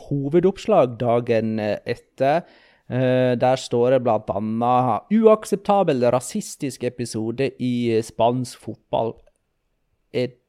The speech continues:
det i det minste et tegn på at ting går rett vei i Spania,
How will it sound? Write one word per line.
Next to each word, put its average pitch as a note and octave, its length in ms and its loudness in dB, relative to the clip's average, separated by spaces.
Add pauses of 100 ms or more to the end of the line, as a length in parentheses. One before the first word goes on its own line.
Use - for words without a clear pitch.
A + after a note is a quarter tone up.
(240)
det F#3 720 0
i C#3+ 80 0
det C#3 140 0
minste C3 260 -2
et B2 160 -2
tegn B2+ 240 0
på B2 160 0
at - 160 -4
ting B2 240 -2
går A#2 240 2
rett B2 240 -4
vei B2 240 2
i A2+ 320 -2
Spania, C#3+ 480 0